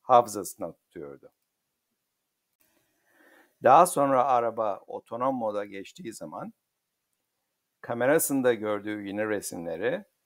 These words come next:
hafızasında olan eski resimlerle karşılaştırıyordu.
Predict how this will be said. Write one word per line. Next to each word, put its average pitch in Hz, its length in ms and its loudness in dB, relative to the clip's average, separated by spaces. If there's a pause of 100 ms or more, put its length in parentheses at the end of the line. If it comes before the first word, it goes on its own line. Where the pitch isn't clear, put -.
(280)
hafızasında 120 720 2
olan 117 240 6
eski 107 280 -4
resimlerle 95 600 -4
karşılaştırıyordu. 73 1080 -10